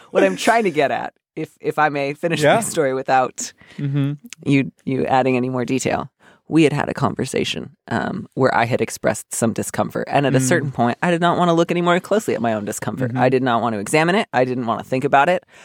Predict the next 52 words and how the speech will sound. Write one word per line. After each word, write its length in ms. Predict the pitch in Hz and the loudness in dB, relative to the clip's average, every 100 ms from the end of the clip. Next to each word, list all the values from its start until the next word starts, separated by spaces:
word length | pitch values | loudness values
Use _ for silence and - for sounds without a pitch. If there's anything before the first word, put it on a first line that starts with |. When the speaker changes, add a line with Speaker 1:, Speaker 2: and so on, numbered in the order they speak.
| - - | -20 -2
Speaker 1:
Um, 340 | 120 120 110 - | 2 2 0 -4
I 80 | 120 | -2
certainly 340 | - 156 143 | 2 2 4
didn't 220 | 123 123 113 | 2 2 2
wanna 160 | 113 | 0
ask 240 | 113 107 - | 0 -2 0
where 120 | 117 | 0
it 40 | |
might 160 | 107 98 | 0 -4
be 80 | - | -6
coming 300 | 117 123 135 | -4 -2 0
from. 320 | 139 143 156 | 2 2 0
And 240 | - 123 120 | -2 0 0
I 60 | |
did 160 | 117 120 | 0 0
not 240 | 123 123 | 2 2
wanna 200 | 123 120 | 0 -2
feel 320 | 113 117 113 110 | -2 0 2 2
like 160 | 110 | 2
I 60 | 107 | 2
was 120 | 107 | 0
being 220 | 113 107 | 0 -2
a 60 | 104 | -2
prude. 360 | - 113 139 175 _ _ _ _ _ _ _ _ _ _ _ _ _ _ _ | 2 2 2 -2 _ _ _ _ _ _ _ _ _ _ _ _ _ _ _
Joke 220 | - 117 110 | 0 2 2
about 180 | 107 | 0
the 60 | 104 | 2
name 120 | 101 | 0
of 80 | 101 | -2
the 60 | - | -4
column 260 | 98 95 | -4 -2
here. 220 | 143 202 | 0 2
Speaker 2:
Mm-hmm. 420 | 185 208 - _ 127 | 0 -4 -10 _ 0
Speaker 1:
Um, 260 | 120 110 | 0 -2
so 200 | - 120 | -2 -2
I 60 | 110 | 0
said, 180 | 117 120 | -2 0
"What 260 | 214 202 | 2 4
if 300 | 202 202 - | 2 -2 -10
there 160 | - 196 | -2 0
were 100 | 196 | 2
children?" 520 | - 196 175 123 92 _ | 0 0 0 -2 -6 _
And, 420 | - 139 135 120 - - | -4 -2 -2 -6 -12 -10
eh, 200 | - - - _ | -10 -12 -20 _
as 180 | 196 190 | 0 2
I 160 | 180 170 | 4 2
heard 340 | - 208 196 | 2 2 4
myself 460 | 165 147 - 135 113 | 4 0 2 0 0
say 220 | - 107 | -4 -4
that, 260 | 95 - - _ - | -6 -10 -12 _ -8
I 120 | 120 | -6
thought, 340 | 117 117 107 | 0 0 0